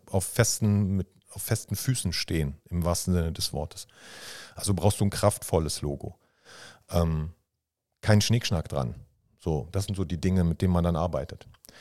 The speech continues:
Und wie gesagt, nicht zu designig. Das war das, was wir uns immer wieder irgendwie eingeredet haben. Es ist erstaunlich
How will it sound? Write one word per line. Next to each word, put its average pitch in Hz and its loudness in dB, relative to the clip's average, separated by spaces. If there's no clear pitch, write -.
Und 98 2
wie 110 4
gesagt, 101 4
nicht 104 0
zu 110 2
designig. 101 4
Das - -4
war 101 2
das, 98 2
was 98 2
wir 98 8
uns 95 6
immer 107 6
wieder 101 2
irgendwie 95 0
eingeredet 85 0
haben. 87 2
Es - -2
ist - -8
erstaunlich 117 4